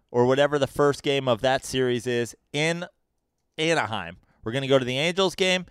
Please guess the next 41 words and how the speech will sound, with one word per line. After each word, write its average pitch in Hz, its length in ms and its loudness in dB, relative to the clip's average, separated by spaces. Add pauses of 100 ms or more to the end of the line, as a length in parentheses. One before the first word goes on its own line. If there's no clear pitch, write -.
(200)
If 101 140 -8
you 156 140 4
wanna 170 220 4
be 160 160 2
involved, 160 720 6 (540)
come 170 520 4 (380)
get 156 140 6
a 156 80 2
ticket. 196 420 0 (600)
Uh, 117 340 4
we'd 131 180 2
love 160 160 8
you 151 40 2
to 143 60 0
be 156 60 4
there. 120 240 6
If 135 140 0
you 160 100 0
can't, 175 440 0 (180)
afford 165 340 4
a 143 40 -2
ticket, 190 460 0 (100)
you, 135 240 0
and 139 160 0
you're 131 120 2
in 139 100 2
the 131 80 2
Southern 151 340 2
California 151 480 2
area, 156 300 2
you 147 100 2
wanna 131 220 2
meet 139 140 -2
us 135 140 0
in 139 80 -2
the 120 80 2
ballpark 151 680 4
and, 120 120 -4
like 113 180 2 (160)
Brendan 131 340 0
said, 131 340 6